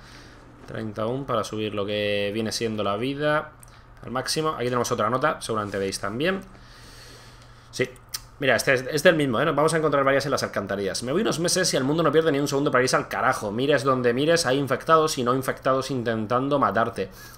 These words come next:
La humanidad ha vuelto a la cadena alimenticia. Me sorprende haber sobrevivido. Estas alcantarillas parecen bastante seguras. El hecho de que tenga pocas salidas y entradas hace que sea más fácil de defender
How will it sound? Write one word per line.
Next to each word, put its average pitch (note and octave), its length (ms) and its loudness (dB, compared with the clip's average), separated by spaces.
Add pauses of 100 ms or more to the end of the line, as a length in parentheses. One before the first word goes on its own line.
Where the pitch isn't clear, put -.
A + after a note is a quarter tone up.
La A#2+ 80 0
humanidad C3+ 500 4
ha D3 80 6
vuelto F#3 640 6
a B2+ 60 8
la B2 80 6
cadena C3 220 2
alimenticia. D#3+ 580 -2
Me A#2 80 -4
sorprende D3 440 0
haber A2+ 140 0
sobrevivido. G2 560 -2 (300)
Estas - 180 -6
alcantarillas D3+ 540 2
parecen B2+ 300 0
bastante C3 340 -2
seguras. A2+ 420 -2
El G2 80 -8
hecho A#2+ 240 -2
de A#2 100 0
que A2 120 -4
tenga G#2+ 580 -2
pocas A2+ 260 -2
salidas A#2+ 380 -2
y G#2+ 60 -4
entradas D#3 480 2 (280)
hace E3+ 220 4
que F3+ 100 2
sea E3+ 120 4
más D#3 180 4
fácil D#3+ 320 2
de C3+ 80 6
defender A#2+ 560 2